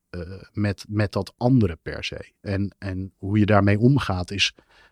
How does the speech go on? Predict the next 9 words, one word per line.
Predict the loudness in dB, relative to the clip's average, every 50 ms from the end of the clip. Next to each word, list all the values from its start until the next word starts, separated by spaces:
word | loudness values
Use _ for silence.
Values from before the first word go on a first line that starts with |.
| _ _ _
eh, | -6 -4 -2 -2 -2 -4 -4 0
ja, | 2 2 2 4
wij, | 4 4 4 4 2 0
wij, | 0 0 2 2 0 -2 -4 -6 _
wij | -6 -2 0 2 2 2
zetten | 2 2 0 0 0 -2
in | 0
onze | 0 0 0 -2 -4 -6
contracten, | -6 -6 -6 -2 0 2 2 0 0 -2 -2 0 0 -2 -6